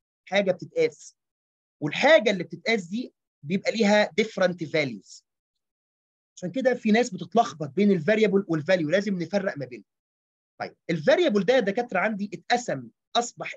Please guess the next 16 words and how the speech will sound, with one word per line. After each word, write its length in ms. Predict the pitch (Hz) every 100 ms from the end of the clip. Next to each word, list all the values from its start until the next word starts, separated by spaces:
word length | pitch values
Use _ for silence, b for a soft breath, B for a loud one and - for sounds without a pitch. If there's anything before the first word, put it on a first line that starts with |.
| 220
إما 180 | 208
هو 240 | 180 208 185
كوانتيتيف 960 | - 170 220 254 240 254 262 262 214 _ _ _ _ _
أو 160 | 208 220
كواليتيتيف. 960 | - 175 208 214 202 196 175 143 120 _ _ _ _
بعرف 440 | 269 277 233 - 202
نوعه 380 | 247 226 165 135 -
إزاي 580 | 139 - 214 202 156 - -
كوانتيتيف 840 | 190 254 214 190 226 208 160 143 156
أو 80 | 147
كواليتيتيف 680 | - 202 233 208 254 254 208 185
هنعرف 400 | 202 190 160 123
دلوقتي. 320 | 131 117 - _ _ _ _ _ _ _ _ _ _
لكن 260 | 214 262 247
الداتا 440 | 170 247 294 277
بتاعتنا 540 | 190 170 196 202 120